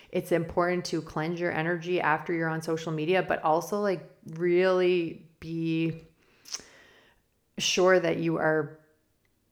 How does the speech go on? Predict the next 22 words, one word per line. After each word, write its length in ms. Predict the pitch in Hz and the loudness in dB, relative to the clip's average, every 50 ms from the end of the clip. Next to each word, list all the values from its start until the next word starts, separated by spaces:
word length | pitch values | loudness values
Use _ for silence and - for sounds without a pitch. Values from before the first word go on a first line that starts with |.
| _ _ | _ _
protecting 680 | - - - - 156 151 - - 175 170 170 180 160 156 | -14 -8 -4 -4 -4 -2 -2 -2 -2 -2 0 -2 -4 -2
your 100 | 156 - | -2 -4
energy 320 | 156 156 156 151 156 151 | -4 -4 -4 -4 -6 -4
every 320 | - 156 151 147 156 151 147 | -2 -2 -2 -2 -2 -4 -4
day, 380 | 143 147 147 139 - - 156 | -2 -2 -2 -2 -2 -4 -8
okay, 320 | - - 175 160 160 160 - | -2 0 2 2 2 0 -2
before 220 | - 160 156 170 156 | -4 -4 -2 -2 -2
you 80 | 156 | -2
go 160 | 147 151 156 | -2 0 0
out 80 | 151 151 | 2 2
into 240 | 151 151 147 160 165 | 0 0 -2 -2 -2
the 80 | 156 | -2
world, 480 | 143 143 156 151 151 165 175 175 170 - - - - - - | -2 -2 -2 0 2 2 0 0 -2 -6 -12 -18 -18 -14 -10
um, 520 | - 160 156 151 151 151 147 147 143 - - - _ - | -6 -4 -4 -4 -4 -4 -6 -6 -8 -10 -14 -16 _ -8
interacting 520 | 170 165 165 170 156 147 151 151 180 165 | -6 -6 -2 -2 -2 -2 -2 -2 -4 -4
with 100 | 160 156 | -4 -4
certain 220 | - - 160 156 156 | -6 -6 -6 -6 -6
groups 240 | 160 156 151 - | -6 -8 -8 -8
of 60 | - 143 | -10 -10
people. 460 | - - 156 151 156 180 180 180 - | -8 -8 -8 -4 0 2 2 2 2
And 240 | - 160 156 156 156 | 0 -4 -6 -6 -4
so 460 | - - 156 151 147 151 151 147 | -2 0 2 2 2 0 0 -2